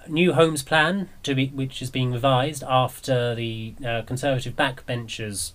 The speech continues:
had a, um, bit of a falling out over it.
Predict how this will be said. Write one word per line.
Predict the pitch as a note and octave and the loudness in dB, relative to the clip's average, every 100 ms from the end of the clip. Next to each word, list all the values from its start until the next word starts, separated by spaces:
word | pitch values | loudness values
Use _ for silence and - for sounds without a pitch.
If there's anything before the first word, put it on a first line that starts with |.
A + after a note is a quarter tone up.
| - | -10
had | A#2 A2+ | -6 -2
a, | A2 G#2+ G#2+ | -2 -2 -2
um, | G#2 | -4
bit | G2+ G#2 | -6 -8
of | A2 | -6
a | G2+ G2 | -6 -8
falling | - A#2 G2+ G#2 | -12 -10 -8 -6
out | G2+ F#2 | -8 -8
over | F#2 F#2 | -10 -6
it. | C#3 | -6